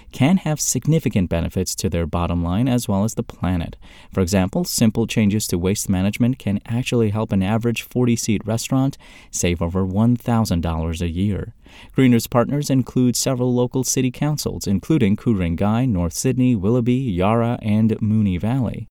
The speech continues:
When it comes to councils and commercial property groups, many have set net zero targets, but inherit the emissions of businesses in their locations, Ferrier said.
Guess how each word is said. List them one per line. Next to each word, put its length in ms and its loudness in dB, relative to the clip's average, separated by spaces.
When 120 4
it 40 2
comes 220 4
to 100 0
councils 680 0
and 180 2
commercial 420 2
property 440 -2
groups, 420 -2
many 300 4
have 260 0
set 320 0
net 220 0
zero 320 -2
targets, 420 -2
but 460 0
inherit 720 2
the 300 4
emissions 500 2
of 100 -2
businesses 540 -2
in 200 -2
their 180 2
locations, 720 -2
Ferrier 420 -2
said. 340 -6